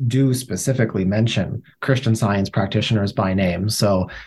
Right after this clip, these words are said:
it seems very plausible, the, uh, the situation you described, the, and, and certainly in practice, um, that's who's kind of relying on these, these exemptions oftentimes.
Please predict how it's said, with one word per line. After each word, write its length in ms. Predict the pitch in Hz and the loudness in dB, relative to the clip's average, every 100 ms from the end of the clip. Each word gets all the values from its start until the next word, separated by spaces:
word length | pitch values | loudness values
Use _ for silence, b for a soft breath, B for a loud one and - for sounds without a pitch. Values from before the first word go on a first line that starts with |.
| B | B
it 160 | 110 | -2
seems 440 | - 165 170 160 143 | 2 4 6 4 2
very 520 | 139 127 120 143 127 | -2 0 4 4 4
plausible, 580 | 123 117 101 104 104 98 | 2 0 0 -2 -4 -2
the, 220 | 101 98 | 0 2
uh, 200 | 95 92 | 2 2
the 120 | 107 | 0
situation 760 | 110 113 110 104 110 98 107 - - | 0 0 0 0 0 0 -2 -4 -2
you 160 | 107 | 0
described, 580 | 107 104 - 95 92 90 | 0 0 0 2 0 0
the, 160 | 104 101 - | -2 -2 2
and, 140 | 123 | 2
and 340 | 110 120 113 - | 4 2 2 2
certainly 320 | 165 165 139 | 2 4 4
in 140 | 110 | 2
practice, 680 | 107 139 135 - 92 92 - B B B _ | 2 2 2 0 -2 -2 -8 B B B _
um, 440 | 131 107 98 - | 0 0 0 0
that's 340 | 117 117 104 - | 2 2 0 -6
who's 640 | - 113 101 98 - - _ _ | 0 0 0 -2 -4 -6 _ _
kind 180 | - 107 | -4 -2
of 160 | 98 101 110 185 156 - | -2 -2 -4 -4 -6 -4
relying 580 | - 120 110 107 110 104 | 2 4 4 4 2 2
on 240 | 104 98 101 | 0 -2 -2
these, 480 | 101 104 - - - | -2 -2 -4 -6 -6
these 200 | - 101 | -4 -2
exemptions 520 | 98 104 92 - 95 | 0 0 -2 -2 -2
oftentimes. 680 | 95 95 104 - - 123 - | -2 -2 -6 -6 -4 -4 -6